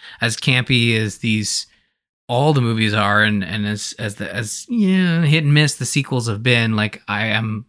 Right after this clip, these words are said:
kind of excited to see the new one, uh, in theaters with, with the original cast returning.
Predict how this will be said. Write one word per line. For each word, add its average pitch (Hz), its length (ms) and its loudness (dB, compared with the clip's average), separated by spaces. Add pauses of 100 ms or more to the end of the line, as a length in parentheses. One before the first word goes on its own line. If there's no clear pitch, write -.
kind 160 220 2
of 147 80 2
excited 120 440 0
to 107 60 -4
see 110 200 -4
the 104 100 -2
new 104 160 0
one, 101 300 -2 (440)
uh, 95 320 -4
in 101 200 -6
theaters 98 640 -4
with, - 300 -12
with 113 240 -10
the 95 200 -6
original 95 320 -6
cast - 420 -6
returning. 98 540 -6